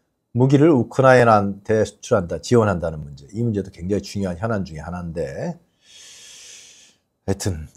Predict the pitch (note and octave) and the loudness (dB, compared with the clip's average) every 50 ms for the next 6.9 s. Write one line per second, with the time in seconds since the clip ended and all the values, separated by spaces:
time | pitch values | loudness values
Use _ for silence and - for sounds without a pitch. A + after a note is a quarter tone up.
0 | C3 B2+ D3 F3+ G3+ G3 F#3+ F#3+ D3+ E3 D#3+ G3 F#3 E3+ F3+ F#3 E3 C#3+ G#2 F#2+ | 6 10 12 12 12 12 10 8 6 8 10 10 10 10 10 8 10 10 10 8
1 | - - - A3 A3 G3+ F#3 F3 C#3 G2+ G2 F#2+ G#2 A#2 B2+ C#3+ C#3 - - D3 | 6 4 4 4 6 8 8 8 8 8 6 6 8 8 8 6 4 2 2 4
2 | C#3+ C3+ B2+ B2 A2+ A2+ B2+ C3 C3 C3+ C3 - - A#2 A2+ A2+ - - - G#2 | 4 4 4 4 6 8 8 8 6 6 4 4 6 6 6 4 2 0 2 4
3 | G#2 G2+ G2+ F#2+ - - G#2+ F#2 E2 D2+ D#2+ C#2 C2 A#1+ - - - _ _ _ | 4 4 4 2 2 2 2 2 0 -2 -8 -10 -10 -14 -18 -20 -20 _ _ _
4 | _ _ _ _ _ _ _ _ _ _ _ _ - G#2+ B2 C#3+ C3+ - E3 D#3+ | _ _ _ _ _ _ _ _ _ _ _ _ 4 6 6 6 8 8 8 8
5 | E3 F#3+ A3 G#3+ D3 G2+ G#2 A2+ - B2 B2+ C3+ C3 - - D3 D3 D3 C#3 - | 10 10 8 8 8 6 4 4 6 6 6 6 4 6 8 8 8 8 6 6
6 | A#2+ G#2 A2+ A#2 A#2 A2 - E2+ D#2+ G2+ A#2+ B2+ G#2 D#2 D2+ D2+ D#2 D#2+ | 4 6 8 8 8 8 6 0 -4 -2 -2 -2 -2 -4 -6 -8 -10 -12